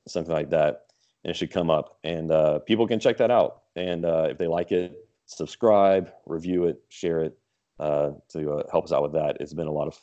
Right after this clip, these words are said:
fun doing that so far. So, yeah, that's about everything I do.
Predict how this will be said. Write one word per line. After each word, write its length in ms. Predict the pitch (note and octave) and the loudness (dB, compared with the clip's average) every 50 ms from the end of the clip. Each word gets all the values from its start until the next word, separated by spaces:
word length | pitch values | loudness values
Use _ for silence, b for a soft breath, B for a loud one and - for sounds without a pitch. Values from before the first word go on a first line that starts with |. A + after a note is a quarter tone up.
| _ _ | _ _
fun 280 | - E2 D2+ D2 D2 | -4 -4 -4 -4 -4
doing 180 | D2 D#2 D2+ D2 | -6 -6 -4 -4
that 120 | D2 C#2 | -4 -4
so 160 | - - D2 C#2+ | -2 -4 -6 -6
far. 380 | - - C#2+ D2+ D2 C#2+ D2 - _ _ _ _ _ _ _ _ _ - - - _ | -2 -2 0 0 0 0 -4 -8 _ _ _ _ _ _ _ _ _ -20 -20 -20 _
So, 420 | - - F#2 F2 E2+ F2 F2 F2+ F2+ | -4 0 4 4 6 6 6 4 2
yeah, 380 | F2 D2 F#2 G2+ B2 D#3+ D3 | 2 0 2 6 6 8 8
that's 160 | G#2 G#2+ - | 6 4 4
about 140 | - B2 A2+ | 4 4 4
everything 260 | A2+ A2+ A2 A#2+ G#2+ | 4 2 0 -2 -2
I 40 | G2 | -2
do. 260 | F2+ G2+ G#2+ G2 F2+ | -2 0 0 0 0